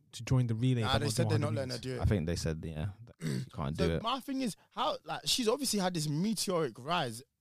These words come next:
Speaker 2: in less than three months, 'cause I didn't know her bef-, at the start of the year.
Speaker 3: Mm.
Speaker 2: And then, um, you know.
Speaker 3: Unfortunately, the rules are the rules, innit?
Speaker 1: But then,
Speaker 2: Rules are
Speaker 1: but
Speaker 2: the
Speaker 1: then there's, there's another sprinter as well from the United States.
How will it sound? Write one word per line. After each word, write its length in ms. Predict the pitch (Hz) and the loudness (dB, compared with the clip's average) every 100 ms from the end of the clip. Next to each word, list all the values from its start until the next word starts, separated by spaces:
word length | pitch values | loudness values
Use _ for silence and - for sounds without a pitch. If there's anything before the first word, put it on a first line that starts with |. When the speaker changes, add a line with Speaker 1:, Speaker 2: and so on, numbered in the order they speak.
| _ | _
Speaker 2:
in 180 | 180 147 | -2 0
less 240 | 214 - | 0 0
than 280 | 156 151 127 - - | -2 -2 -4 -8 -10
three 160 | 160 | -4
months, 440 | 151 143 107 - - | -2 -2 -4 -12 -18
'cause 100 | 123 | -4
I 100 | 131 | -2
didn't 160 | 170 127 | 0 -2
know 100 | 120 | -2
her 80 | 113 | -4
bef-, 140 | 110 - _ - | -6 -14 _ -14
at 80 | 120 | -10
the 60 | |
start 260 | - 127 104 | -6 -4 -6
of 40 | |
the 40 | 104 | -8
year. 300 | 113 123 107 _ _ | -12 -14 -18 _ _
Speaker 3:
Mm. 260 | 98 98 85 90 _ _ - | -14 -12 -14 -18 _ _ -2
Speaker 2:
And 80 | 170 | 4
then, 280 | 180 180 156 _ _ _ | 4 4 0 _ _ _
um, 140 | 151 143 _ _ 139 | -8 -8 _ _ -20
you 100 | 156 | -12
know. 280 | 107 107 127 _ _ _ - _ | -10 -10 -12 _ _ _ -20 _
Speaker 3:
Unfortunately, 500 | 107 98 123 110 - | -2 2 2 0 -2
the 80 | 95 98 | 2 6
rules 160 | 117 | 6
are 60 | 98 | 6
the 100 | 87 | 2
rules, 280 | 95 120 104 | 2 2 2
innit? 140 | 113 | 0
Speaker 1:
But 80 | - | 0
then, 80 | - | 0
Speaker 2:
Rules 120 | 262 | 0
are 120 | - | 0
Speaker 1:
but 60 | - | 0
Speaker 2:
the 40 | 165 | 0
Speaker 1:
then 240 | 156 131 - | -2 -6 -2
there's, 240 | 127 113 | -2 -2
there's 200 | 110 117 | -4 -8
another 420 | 117 113 123 120 | -8 -6 -4 -2
sprinter 360 | 113 - 113 104 | -4 -6 -8 -10
as 120 | 98 | -16
well 160 | 110 104 | -16 -16
from 160 | 117 | -18
the 60 | 98 | -20
United 260 | 101 80 98 | -14 -12 -8
States. 420 | 110 92 - | -8 -8 -12